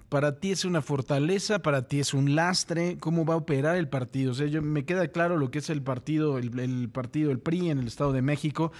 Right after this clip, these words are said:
pero ¿cómo ves al pri en general? Porque a mí me parece que hay una división importante,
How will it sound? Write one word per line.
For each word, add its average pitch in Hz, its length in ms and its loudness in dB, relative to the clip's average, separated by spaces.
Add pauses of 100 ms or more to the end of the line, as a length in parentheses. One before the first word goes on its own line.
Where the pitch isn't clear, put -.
(340)
pero 143 240 2
¿cómo 208 240 4
ves 202 220 2
al 139 160 2
pri 170 140 4
en 190 100 2
general? 160 460 2
Porque 127 480 -2
a 120 160 0
mí 147 160 2
me 175 100 2
parece 147 320 0
que - 80 -2
hay 151 100 2
una 147 120 4
división 135 420 2
importante, 160 840 0